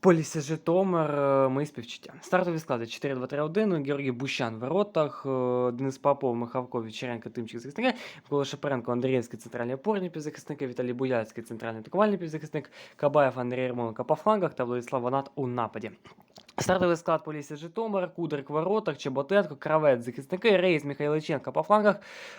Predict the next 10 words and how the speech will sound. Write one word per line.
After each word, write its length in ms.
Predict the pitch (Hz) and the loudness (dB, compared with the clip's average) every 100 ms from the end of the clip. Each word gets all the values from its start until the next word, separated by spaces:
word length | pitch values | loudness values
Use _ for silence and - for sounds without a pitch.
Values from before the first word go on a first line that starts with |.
| - | 2
е, 260 | 147 147 | 6 6
Кушніренко, 840 | 147 190 180 196 202 160 156 147 131 | 4 -2 2 2 4 2 6 6 4
Крушинський, 840 | 160 165 165 175 156 135 151 135 123 | 0 -6 0 0 0 -2 -2 0 0
центральні 460 | 147 143 143 139 | -4 -2 0 0
опорні 360 | 151 208 208 196 | 0 2 2 0
півзахисники, 540 | 180 175 180 185 170 - - - | -2 -4 -4 0 0 0 -12 0
Мустафаєв, 720 | 185 208 220 208 208 143 117 | 2 4 4 4 4 4 -4
центральний 440 | - 139 135 135 | -12 -14 -10 -10
атакувальний 380 | 135 147 208 214 | -10 -4 -4 -2
півзахисник, 540 | 190 175 165 160 165 | -6 -8 -8 -8 -8